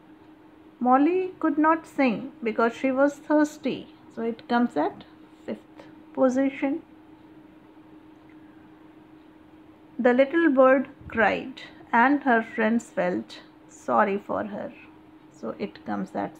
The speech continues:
sixth position. Somu's mother saw that Molly was lying half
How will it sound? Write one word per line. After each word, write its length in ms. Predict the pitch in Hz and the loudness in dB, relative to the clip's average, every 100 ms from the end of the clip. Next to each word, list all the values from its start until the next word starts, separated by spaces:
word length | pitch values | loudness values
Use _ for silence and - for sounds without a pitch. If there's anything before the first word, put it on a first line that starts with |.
| - | -10
sixth 420 | 269 - - - | -10 -10 -20 -8
position. 680 | 262 254 269 262 - 269 294 - - - - - - - - - - - - - - - - | -2 0 0 -4 -6 -8 -8 -12 -20 -20 -20 -20 -20 -20 -20 -20 -20 -20 -20 -20 -20 -12 2
Somu's 420 | 262 277 339 320 | 4 4 2 0
mother 320 | 277 277 302 | 2 2 0
saw 420 | 294 - 220 220 | -4 -2 0 0
that 300 | 240 240 220 | 0 0 -2
Molly 380 | 233 226 233 262 | 0 2 2 2
was 280 | 262 247 247 | 2 2 0
lying 380 | 240 220 226 254 - | -2 0 0 -2 -2
half 260 | 233 240 254 | 2 2 2